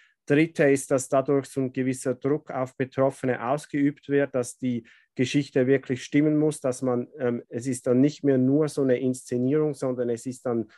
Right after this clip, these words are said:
mehr perspektivisch und man sagt dann, so ist es gewesen und versucht dann aber auch als Betroffene häufig so zu reagieren und sich zu entschuldigen und einen Weg zu finden, um, ja, das Gesicht zu wahren. Also damit meine ich jetzt, mit Betroffenen meine ich jetzt nicht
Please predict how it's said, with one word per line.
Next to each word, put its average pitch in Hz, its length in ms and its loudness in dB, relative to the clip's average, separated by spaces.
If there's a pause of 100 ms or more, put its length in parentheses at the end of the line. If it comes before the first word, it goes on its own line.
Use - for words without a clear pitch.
(140)
mehr 139 340 4
perspektivisch 143 960 -4
und 127 80 -2
man 120 240 -2
sagt 127 360 -2
dann, 123 140 0 (460)
so 139 300 2
ist 139 160 0
es 123 240 -6
gewesen 156 600 2
und 131 380 -2 (140)
versucht 139 500 -4
dann 139 120 2
aber 127 360 2
auch 120 200 2 (260)
als 123 220 0
Betroffene 123 720 -2
häufig 123 480 -2
so 120 160 -6
zu 123 180 -6
reagieren 123 800 0
und 113 160 -2
sich 123 160 -8
zu - 120 -6
entschuldigen 127 640 0
und 113 120 -4
einen 113 240 0
Weg 127 260 -2
zu 127 120 -8
finden, 120 440 -2
um, 117 380 -2 (540)
ja, 120 160 2
das 117 160 -4
Gesicht 135 340 -4
zu 123 160 -4
wahren. 85 360 -4
Also 117 220 -6
damit 127 280 2
meine 123 200 0
ich 117 80 -6
jetzt, 123 200 -4
mit 123 120 -2
Betroffenen 127 600 0
meine 117 200 -2
ich 113 120 -8
jetzt 110 220 -8
nicht 127 280 0